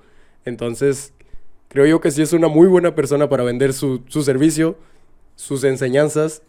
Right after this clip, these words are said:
y lo que él sabe. Creo yo que muchos deberíamos aprender a utilizar las palabras correctas en diferentes cosas.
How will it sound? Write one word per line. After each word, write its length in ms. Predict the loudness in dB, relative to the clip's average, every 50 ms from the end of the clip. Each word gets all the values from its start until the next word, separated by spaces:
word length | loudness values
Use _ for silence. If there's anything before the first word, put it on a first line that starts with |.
| _ _
y 100 | -6 -4
lo 120 | -4 -4
que 80 | -6 -6
él 80 | -6
sabe. 340 | -6 -6 -6 -6 -6 -8 -10 -16 -20 -20 -20 -20 -20 -16 -12 -4
Creo 180 | 0 2 4
yo 160 | 4 2 0
que 400 | 0 0 0 0 0 -2 -4 -10 -20 _ _ _ _
muchos 560 | -12 -10 -6 2 2 2 2 4 -2 -2 -2
deberíamos 360 | -2 -2 -2 -2 -2 -4 -4 -4
aprender 440 | -4 -6 -6 -6 -4 -2 -2 -2
a 40 | -2
utilizar 360 | -2 -4 -6 -8 -6 -4 -4
las 120 | -4 -6 -6
palabras 340 | -4 -4 -4 -4 -4 -6 -6
correctas 420 | -10 -8 -8 -10 -8 -8 -8 -8
en 80 | -6 -10
diferentes 400 | -10 -10 -10 -12 -10 -12 -12 -12
cosas. 380 | -8 -8 -6 -6 -8 -10 -10